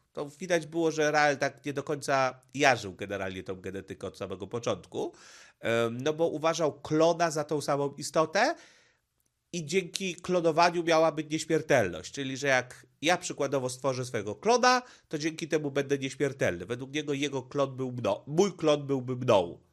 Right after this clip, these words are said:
Czyli gdybym, nie wiem, się sklonował i jednocześnie żył, to co, to jestem w dwóch osobach?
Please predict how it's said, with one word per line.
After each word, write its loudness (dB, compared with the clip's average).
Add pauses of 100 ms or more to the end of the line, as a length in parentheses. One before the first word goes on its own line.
(640)
Czyli 0 (1600)
gdybym, -2
nie 2
wiem, -2
się -2
sklonował 2
i -8
jednocześnie -4
żył, 0 (220)
to -4
co, 0
to -8
jestem -4
w -12
dwóch -10
osobach? -2